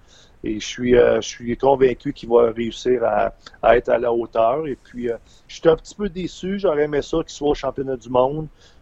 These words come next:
Euh, mais, dans, mais de ce côté-là, tu sais, c-, ça implique tellement de choses. Euh, il y a tellement d'argent d'investi là-dedans, l'avenir de l'équipe investi là-dedans. On sait que l'année passée, il s'était blessé pendant le championnat du monde.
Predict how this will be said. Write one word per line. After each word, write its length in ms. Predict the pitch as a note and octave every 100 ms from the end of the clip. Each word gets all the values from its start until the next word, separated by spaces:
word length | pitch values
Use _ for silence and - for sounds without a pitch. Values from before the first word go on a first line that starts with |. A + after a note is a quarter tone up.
| _ B2+
Euh, 280 | B2 B2 A#2+
mais, 180 | B2+ B2+
dans, 340 | B2+ C3 B2+
mais 180 | C3 B2
de 100 | A#2+
ce 180 | - C#3
côté-là, 500 | B2+ C3 C3 B2+ D3
tu 180 | - D3
sais, 0 |
c-, 160 | - - -
ça 320 | - - -
implique 460 | C3 C#3+ - D#3+ - -
tellement 500 | - E3+ D3+ D#3 D#3+
de 160 | D#3 C3+
choses. 640 | - - C#3 D3+ C#3+ A#2+ - - - _ _ B2+
Euh, 500 | A#2 A#2+ A#2 A2+ A#2
il 60 | A#2+
y 80 |
a 40 | A#2
tellement 360 | - C#3 C#3+ - - -
d'argent 480 | C3 C3 A2+ C#3 D3 C3+
d'investi 520 | C3 B2 - - C#3
là-dedans, 400 | B2+ - C3 C#3
l'avenir 480 | C3+ B2 C3+ D3 C3+
de 40 |
l'équipe 320 | B2+ - C#3
investi 440 | C3 A#2+ A#2 - C3+
là-dedans. 480 | B2+ A2+ A#2+ C#3 C#3
On 60 |
sait 180 | - D3+
que 60 | -
l'année 200 | C3 B2+
passée, 380 | C3 B2 -
il 100 | C#3+
s'était 360 | - - - C#3
blessé 500 | A#2+ C#3+ C#3+ - D3+
pendant 280 | D3+ C3+ B2+
le 40 |
championnat 400 | - - A#2+ A#2+
du 140 | A#2 A2+
monde. 340 | A#2+ C3+